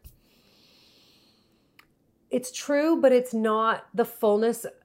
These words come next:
And there's no possible way that I could use words to describe another <laughs> universe. I mean, I have enough, hard of enough, hard enough time explaining this universe. But for the most part, um, humans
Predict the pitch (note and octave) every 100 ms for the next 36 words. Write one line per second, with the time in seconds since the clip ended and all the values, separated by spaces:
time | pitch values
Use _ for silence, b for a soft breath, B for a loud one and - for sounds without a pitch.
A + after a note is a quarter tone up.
0 | _ - A#3 A3 G#3+ B3 A3 A#3 A#3 A#3
1 | - A3 G#3+ A3+ G3+ G3+ F#3 G#3+ G3 G3
2 | G3 F#3+ F#3+ F3+ F3+ F3 F3+ G3+ B3 -
3 | A3 G3 G3 - G#3 F#3 F3 F3 F3 -
4 | _ _ - F3+ F3 F3 D3 C#3+ - -
5 | - - - D4 C4 G#3+ G#3+ G#3 G3 G#3+
6 | G3+ G3+ G3 _ _ - - G#3 G3 F#3+
7 | F#3+ F#3 _ - - B3+ C4 A3 G#3+ A3+
8 | G3 F#3 - G3+ - - G3 F#3 F3+ F#3
9 | F3+ C#4 C4+ G#3+ F3+ - - - B B
10 | - A#3+ C4 B3 A#3+ A3+ C#4 - G#3+ F#3
11 | - - _ _ _ _ _ _ _ _
12 | - - G#3 G3+ F#3 F3 F#3 _ _ _
13 | _ _ _ _ _ _ _ _ _ -
14 | C4 C4+ C#4+ C#4 C4+ C4 -